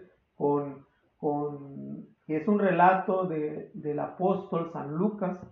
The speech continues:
del evangelista San Lucas, nos presenta la vida de la comunidad primitiva y cómo va creciendo día con día. Eh, especialmente nos habla del testimonio apostólico,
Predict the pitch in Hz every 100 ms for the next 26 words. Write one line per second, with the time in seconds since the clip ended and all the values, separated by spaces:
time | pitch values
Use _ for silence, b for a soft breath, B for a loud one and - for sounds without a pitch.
0 | _ _ _ - 147 147 143 143 143 151
1 | 208 208 180 147 147 175 175 180 - B
2 | B 160 160 - 151 - 208 214 220 214
3 | 214 - - 151 156 214 233 226 202 180
4 | 156 - 147 147 143 170 180 180 180 151
5 | - 196 208 208 202 - _ - 151 -
6 | 202 220 190 190 - - - - 175 196
7 | 196 180 160 147 147 147 - 143 131 123
8 | 143 - _ _ _ _ _ _ _ _
9 | 156 143 147 147 147 170 - 156 - 208
10 | 226 233 214 214 214 214 - - 156 143
11 | 170 196 196 180 151 - 143 - 139 151
12 | 175 190 185 - 143 - - 170 - 156
13 | - 135